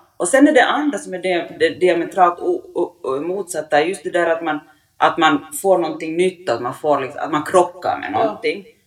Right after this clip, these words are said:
Speaker 1: i, ö, ö, att, att man på något sätt rubbas.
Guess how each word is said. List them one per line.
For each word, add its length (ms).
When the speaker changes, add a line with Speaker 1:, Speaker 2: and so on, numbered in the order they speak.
Speaker 1:
i, 140
ö, 240
ö, 200
att, 220
att 240
man 240
på 60
något 240
sätt 140
rubbas. 720